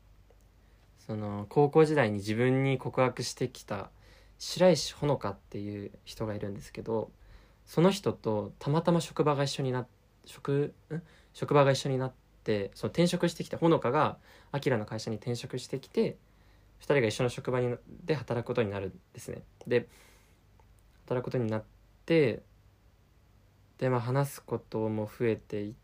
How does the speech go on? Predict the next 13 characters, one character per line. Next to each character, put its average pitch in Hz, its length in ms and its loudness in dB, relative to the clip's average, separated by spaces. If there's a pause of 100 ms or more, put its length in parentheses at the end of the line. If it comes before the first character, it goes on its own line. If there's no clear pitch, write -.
(220)
て、 110 440 4 (440)
で、 143 220 2 (360)
ほ - 120 2
の 143 120 4
か 113 160 -2
か 110 120 -2
ら 131 360 0 (1300)
ア 127 100 -4
キ - 160 -2
ラ 110 100 0
に 151 220 0
こ 107 300 -4
う - 40 -20